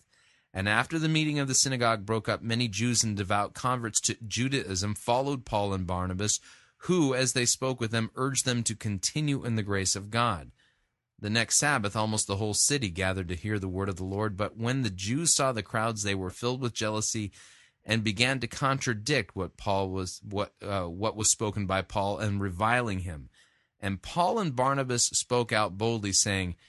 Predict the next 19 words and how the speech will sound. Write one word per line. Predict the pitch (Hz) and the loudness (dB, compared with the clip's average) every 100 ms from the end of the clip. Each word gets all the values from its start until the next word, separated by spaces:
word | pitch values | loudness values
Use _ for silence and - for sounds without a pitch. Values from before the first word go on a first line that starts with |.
| _ _ _ | _ _ _
"It | 147 156 | -4 2
was | 127 101 | 2 4
necessary | 101 123 127 110 - 92 87 | 2 2 2 4 2 2 -2
that | 90 92 | -2 -4
the | 95 | -4
word | 92 95 | -2 -2
of | 92 | -2
God | 101 101 98 | 0 0 2
be | |
spoken | 95 - 107 98 101 | 0 0 -2 -2 -6
first | - 110 110 - | -4 -2 0 0
to | 110 | 0
you. | 98 78 - - _ - | -2 -4 -12 -20 _ -4
But | 123 - | 2 6
since | - 185 202 - 143 | 6 6 4 0 0
you | 156 165 | 0 0
thrust | - 143 139 135 - | -4 0 2 4 4
it | 123 | 2
aside | 98 - 123 110 78 71 98 | 4 6 6 4 2 -4 -8